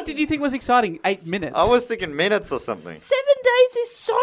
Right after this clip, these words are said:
Speaker 3: good. And then when you said it wasn't exciting, that's why we went high. But I would have said, like, a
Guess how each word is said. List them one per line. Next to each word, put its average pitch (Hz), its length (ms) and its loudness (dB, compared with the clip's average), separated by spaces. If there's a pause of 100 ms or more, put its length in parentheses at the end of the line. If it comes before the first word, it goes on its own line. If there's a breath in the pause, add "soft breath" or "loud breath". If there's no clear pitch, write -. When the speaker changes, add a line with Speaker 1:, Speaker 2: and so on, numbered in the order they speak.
(120)
Speaker 3:
good. 453 160 0
And 415 200 -4
then 381 220 -6
when 349 200 -4
you 440 160 -8
said 508 160 2
it 339 80 -2
wasn't 381 400 2
exciting, 330 340 -4
that's 359 160 -10
why 339 100 4
we 370 160 4
went 330 200 0
high. 370 480 4
But 311 160 -2
I 415 120 6
would 466 220 4
have - 0 -
said, 453 240 -2
like, 415 160 -4
a 415 80 0